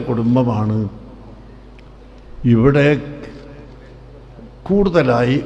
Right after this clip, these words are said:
ഉള്ളത്. അതുകൊണ്ട് ഹാഷിമി എന്ന് സയ്യിദന്മാർക്ക് പറയും. ഇവിടെയാണ്,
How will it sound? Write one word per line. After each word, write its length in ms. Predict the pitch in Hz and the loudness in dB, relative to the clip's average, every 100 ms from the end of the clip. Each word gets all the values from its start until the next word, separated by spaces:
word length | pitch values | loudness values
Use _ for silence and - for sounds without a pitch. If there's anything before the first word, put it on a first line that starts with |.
| 110 | -2
ഉള്ളത്. 380 | 101 107 104 76 - - - - - - - - - - - - - - - - | 0 2 2 0 -8 -16 -20 -20 -20 -20 -20 -20 -20 -20 -20 -20 -20 -20 -12 -2
അതുകൊണ്ട് 440 | 123 135 131 127 127 - | 0 2 2 2 2 0
ഹാഷിമി 600 | 107 143 139 139 131 120 127 107 | -2 -2 -2 0 4 4 2 -2
എന്ന് 220 | 104 104 101 - - - - - - - - - - - - - - - | -2 -2 -4 -8 -16 -20 -20 -20 -20 -20 -20 -20 -20 -20 -20 -20 -16 -4
സയ്യിദന്മാർക്ക് 920 | 139 113 120 123 117 107 104 95 - 101 | 0 2 2 2 0 -2 -2 -6 -8 -12
പറയും. 300 | - - - - - - - - - - - - - - - - - - - 131 | -14 -20 -20 -20 -20 -20 -20 -20 -20 -20 -20 -20 -20 -20 -20 -20 -20 -20 -2 2
ഇവിടെയാണ്, 600 | 139 180 185 175 160 | 4 6 6 6 6